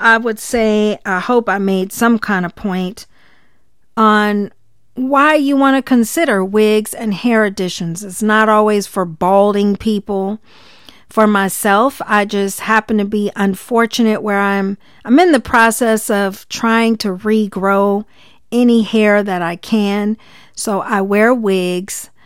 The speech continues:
Um, I wear all kind of wigs. Now, the fun thing that I have with wigs is that I change my colors, and I love it. I go from curly to, uh, dark brown.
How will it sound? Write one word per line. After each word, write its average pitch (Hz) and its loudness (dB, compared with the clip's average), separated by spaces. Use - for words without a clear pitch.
Um, 180 -4
I 208 0
wear 190 0
all 190 0
kind 208 0
of 202 -2
wigs. 185 -4
Now, 196 0
the 190 -4
fun 392 4
thing 240 4
that 208 0
I 247 6
have 233 4
with 214 -4
wigs 214 0
is 220 -4
that 208 0
I 202 2
change 202 0
my 180 -4
colors, 180 -6
and 190 -4
I 175 -4
love 185 -2
it. 147 -12
I 190 -4
go 190 -2
from 175 -6
curly 285 4
to, 214 -2
uh, 185 -8
dark 262 4
brown. 220 2